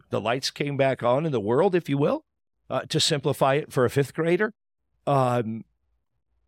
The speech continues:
are we saying that God was in fellowship with Jesus while Jesus was suffering in hell? No,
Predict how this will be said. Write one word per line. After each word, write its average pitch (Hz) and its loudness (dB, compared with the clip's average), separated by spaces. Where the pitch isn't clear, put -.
are 131 0
we 151 -2
saying 226 0
that 170 -4
God 117 -2
was 196 -2
in 113 -4
fellowship 147 -2
with 127 -6
Jesus 98 -4
while 110 0
Jesus 107 -6
was 117 -6
suffering 151 0
in 113 -2
hell? 104 -2
No, 330 -4